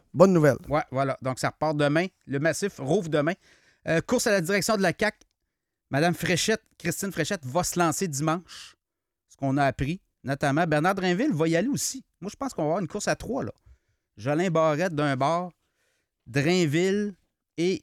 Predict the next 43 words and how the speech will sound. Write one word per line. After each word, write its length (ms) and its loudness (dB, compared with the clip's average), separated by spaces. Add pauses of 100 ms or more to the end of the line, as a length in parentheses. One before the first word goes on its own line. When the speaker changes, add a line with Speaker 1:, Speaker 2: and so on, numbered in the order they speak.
Speaker 2:
Christine 380 -4
Fréchette. 460 -4
Et 100 2
je 120 0
pense 340 -2
que 100 -4
le 180 0
grand 300 -2
gagnant 380 0
sera, 500 0 (920)
prédiction ? 580 0
Speaker 1:
Christine 380 -4
Fréchette ? 560 8 (100)
Speaker 2:
Non. 240 2 (400)
Speaker 1:
Non ? 260 10
Speaker 2:
Non, 220 2
je 60 -14
pense 180 -2
que 80 0
Bernard 360 4
Drainville 320 2
va 100 4
Speaker 1:
Hein ? 160 12
Speaker 2:
gagner, 200 4
oui. 200 -2 (760)
Moi, 80 -12
je 60 -16
pense 200 -6
que 100 -4
Bernard 460 0
Drainville 420 -2
va 180 0
gagner. 280 4
Speaker 1:
Mais 60 0
penses-tu 580 2
sincèrement 580 4
que 60 -2
Bernard 360 4
Drainville 460 2
peut 200 4
sauver 840 4
les 220 2
meubles 480 2